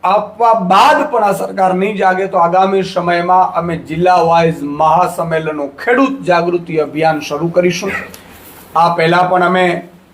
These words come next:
અ, તમામ ખેડૂત, અ, અ, જે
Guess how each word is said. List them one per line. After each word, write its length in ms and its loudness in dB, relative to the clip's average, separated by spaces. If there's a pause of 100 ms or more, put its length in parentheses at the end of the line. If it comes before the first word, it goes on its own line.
(140)
અ, 260 2 (220)
તમામ 680 4
ખેડૂત, 560 -4
અ, 160 0 (140)
અ, 400 0
જે 560 2